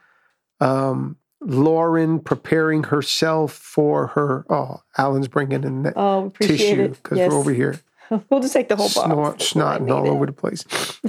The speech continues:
Speaker 1: <laughs>
Speaker 2: Lauren's at a place where she's pursuing her degree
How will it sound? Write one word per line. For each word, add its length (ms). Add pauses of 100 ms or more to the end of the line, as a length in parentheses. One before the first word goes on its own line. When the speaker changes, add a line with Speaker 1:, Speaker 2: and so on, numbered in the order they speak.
(260)
Speaker 1:
<laughs> 20
Speaker 2:
Lauren's 400
at 140
a 40
place 420
where 100
she's 260
pursuing 600
her 440 (640)
degree 640